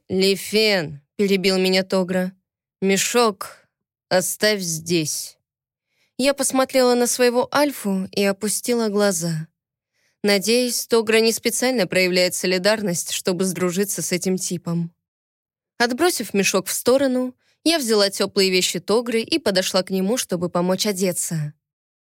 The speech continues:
«Нам идти меньше двух километров до берега», заговорил Боб с любопытством, разглядывая самодельный генератор для лампы.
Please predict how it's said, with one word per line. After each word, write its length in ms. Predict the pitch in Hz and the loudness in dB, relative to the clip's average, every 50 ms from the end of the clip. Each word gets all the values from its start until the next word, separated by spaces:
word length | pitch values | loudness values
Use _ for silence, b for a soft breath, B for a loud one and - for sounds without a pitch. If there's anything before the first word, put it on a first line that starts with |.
| _ _ _ | _ _ _
«Нам 240 | - 262 269 294 294 | 0 2 4 4 4
идти 220 | 302 302 - 359 339 | 2 2 2 4 4
меньше 320 | 285 254 254 247 - 262 | 4 4 2 0 -2 -2
двух 220 | 220 240 247 240 | 2 2 0 2
километров 560 | - - 247 247 269 302 302 269 214 196 196 175 | 2 4 4 6 6 6 4 2 2 0 0 0
до 140 | 196 196 | 0 0
берега», 540 | 190 190 190 190 185 180 190 185 180 185 175 - _ _ _ _ _ _ _ _ | 2 2 2 2 2 2 2 2 2 0 -2 -6 _ _ _ _ _ _ _ _
заговорил 540 | - 208 214 196 196 196 196 190 196 196 196 | -2 0 0 2 2 2 4 4 2 2 2
Боб 240 | 180 226 277 277 - | 2 0 -2 -2 -4
с 160 | - - - | -6 -2 -2
любопытством, 640 | 190 180 185 180 - - 311 - - - 254 247 240 | 0 2 2 0 0 -2 -4 -4 -2 0 2 2 4
разглядывая 600 | 220 208 185 165 185 185 190 190 190 185 180 180 | 2 2 0 0 2 2 2 2 0 0 0 -2
самодельный 560 | - - 185 180 175 175 170 175 170 170 165 | 0 0 0 2 2 2 2 0 0 0 0
генератор 600 | 160 175 165 165 165 165 190 208 - 220 190 190 | 0 0 0 0 2 0 0 -2 -2 -4 -6 -2
для 240 | 175 190 190 190 185 | 0 2 2 2 2
лампы. 580 | 180 170 160 160 151 - 160 151 147 147 143 | 2 0 0 -2 -4 -6 -6 -6 -6 -8 -10